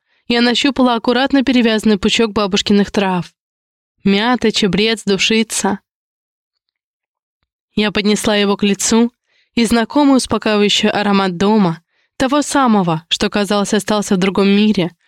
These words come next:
ударил в нос, заставив сжаться сердце от тоски и какой-то безумной надежды. В этот момент дверь скрипнула, и в сторожку вновь вошёл Телариан. На его плече лежала аккуратная охапка нарубленных сухих веток.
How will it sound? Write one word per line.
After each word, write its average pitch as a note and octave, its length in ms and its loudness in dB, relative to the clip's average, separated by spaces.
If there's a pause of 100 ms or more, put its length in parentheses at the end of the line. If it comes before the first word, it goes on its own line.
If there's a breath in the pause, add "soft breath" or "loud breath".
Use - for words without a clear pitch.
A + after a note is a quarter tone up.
(180)
ударил C4 380 2
в A3+ 80 2
нос, G3 480 0 (580)
заставив G#3+ 540 0
сжаться A#3 380 0
сердце - 420 -2
от - 240 -6
тоски A3+ 500 0 (380)
и B3 100 0
какой-то B3+ 400 0
безумной C#4 480 4
надежды. G#3+ 720 2 (800)
В - 40 -2
этот G3 260 -2
момент G#3 380 2
дверь F#3 220 0
скрипнула, G#3 720 0 (460)
и C4+ 100 -2
в A#3 40 -2
сторожку C#4 500 0
вновь A3+ 360 2
вошёл G3 320 0
Телариан. F#3+ 840 0 (540)
На A3 100 2
его A3 240 2
плече G#3+ 420 0
лежала A3 460 2
аккуратная C4+ 500 0
охапка A#3 400 -2
нарубленных G3+ 640 2
сухих G3 420 -2
веток. F#3 540 -2